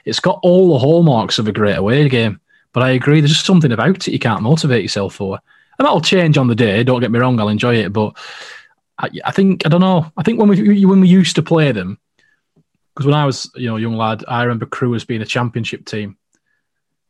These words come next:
You know, so it was like, "Oh, you know, Crewe, big club." But for many years, we sort of surpassed them, really, on the pitch. Uh, I think it sort of levelled out over time.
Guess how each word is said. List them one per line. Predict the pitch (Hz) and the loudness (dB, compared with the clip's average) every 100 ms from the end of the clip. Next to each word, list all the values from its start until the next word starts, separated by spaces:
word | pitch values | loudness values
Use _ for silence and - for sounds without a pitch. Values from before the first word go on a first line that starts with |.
| - | -16
You | 107 | -10
know, | 101 | -10
so | 98 113 | -10 -8
it | 87 | -8
was | - | -8
like, | 104 - | -8 -6
"Oh, | 117 104 | -6 -8
you | 117 | -12
know, | 101 | -12
Crewe, | 95 - 113 | -12 -10 -10
big | 104 107 - | -10 -12 -12
club." | 110 101 _ _ - | -10 -10 _ _ -14
But | 101 | -6
for | 131 | -2
many | 147 127 | 0 0
years, | 131 123 101 | 0 0 -4
we | 107 | -8
sort | - 117 | -8 -8
of | 107 - | -10 -12
surpassed | 117 135 147 - | -8 -8 -8 -8
them, | 131 117 | -8 -6
really, | 98 92 101 139 | -6 -8 -10 -10
on | 120 | -8
the | 104 | -8
pitch. | - 92 - - - _ _ _ _ - | -10 -14 -16 -20 -20 _ _ _ _ -14
Uh, | 110 107 | -10 -8
I | |
think | 104 113 | -10 -12
it | 113 | -10
sort | 120 | -10
of | 110 | -6
levelled | 117 107 107 | -6 -6 -6
out | 113 123 - | -6 -6 -6
over | 104 101 | -8 -10
time. | - 95 98 | -12 -12 -12